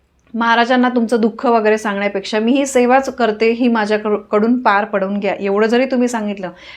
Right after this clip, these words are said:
आपल्या स्वामींना माहिती कोणाला कोणत्या वेळी काय दुःख द्यायचं, कधी परीक्षा घ्यायची, कधी काय सुख द्यायचं, हे सगळं त्यांना माहिती. त्यामुळे तुम्ही त्यांना सांगाल, हट्ट कराल, त्यापेक्षा तुम्ही फक्त सेवा करताय असं महाराजां-, महाराजांना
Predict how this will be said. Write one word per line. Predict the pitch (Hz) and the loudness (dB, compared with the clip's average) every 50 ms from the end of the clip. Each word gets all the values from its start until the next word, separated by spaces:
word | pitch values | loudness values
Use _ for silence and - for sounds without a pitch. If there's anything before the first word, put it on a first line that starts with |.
| - | -4
आपल्या | - 190 208 226 233 240 | -4 -4 0 0 0 0
स्वामींना | 240 247 220 220 226 233 233 233 233 | 2 0 0 0 0 0 0 0 0
माहिती | 233 233 220 220 233 247 240 | 0 -2 -2 -2 -2 -4 -2
कोणाला | 247 226 214 214 214 220 | 2 2 2 2 2 0
कोणत्या | 214 220 220 220 208 202 214 214 | 0 0 -2 -2 2 2 2 4
वेळी | 208 208 214 | 4 4 2
काय | 214 196 208 208 | 2 2 2 2
दुःख | 208 214 214 - 226 | 0 -2 -2 -4 -4
द्यायचं, | 202 202 196 196 - 208 | -2 -2 -2 0 -2 -2
कधी | 208 208 190 208 | 0 0 0 0
परीक्षा | 214 214 208 202 196 202 - 208 | 0 0 0 0 0 -2 -4 -4
घ्यायची, | 202 202 196 196 202 202 202 | -4 -4 -6 -4 -6 -6 -4
कधी | - 196 190 208 | -2 -2 0 -2
काय | 208 208 196 196 196 | -2 0 -2 -4 -4
सुख | 196 - 208 190 | -4 -6 -6 -6
द्यायचं, | 180 180 190 185 - 202 | -4 -6 -8 -6 -6 -6
हे | 214 214 | -6 -4
सगळं | 214 233 202 196 190 190 233 269 | -4 -6 -6 -6 0 2 2 2
त्यांना | 262 254 240 220 220 220 | 2 2 -2 -2 -2 -2
माहिती. | 233 240 220 196 208 196 185 180 - - - - - _ | -2 -2 -4 -6 -8 -10 -12 -12 -14 -20 -20 -20 -6 _
त्यामुळे | - 214 226 226 226 | 0 0 2 0 -2
तुम्ही | 220 254 240 240 254 | 0 0 2 2 2
त्यांना | 254 247 226 226 233 | 2 2 0 0 -2
सांगाल, | 233 - 233 214 214 214 220 214 220 | 0 0 0 0 2 2 2 2 2
हट्ट | 214 226 - - - | 2 -2 -4 -2 -2
कराल, | 214 208 - 214 208 208 208 | -2 0 2 0 2 2 0
त्यापेक्षा | 208 214 202 196 202 196 196 - 214 | 0 -2 -4 -4 -4 -8 -8 -8 -6
तुम्ही | 208 214 214 220 | -4 -4 -4 -2
फक्त | 214 208 202 208 - | -4 -4 -6 -4 -8
सेवा | - 226 - 214 202 202 208 214 | -8 -4 -4 -4 -2 0 -2 -2
करताय | 214 214 196 - - - 220 208 208 208 208 208 - _ - | -2 -4 -4 -4 -4 -2 0 0 0 0 -2 -8 -16 _ -16
असं | 196 - 233 220 | -12 -8 -4 -4
महाराजां-, | 240 226 208 208 208 214 208 196 185 | -2 0 0 0 0 -2 -4 -4 -4
महाराजांना | 208 208 202 202 208 202 208 196 196 196 208 | -4 -4 -2 -2 -2 -4 -4 -4 -4 -6 -6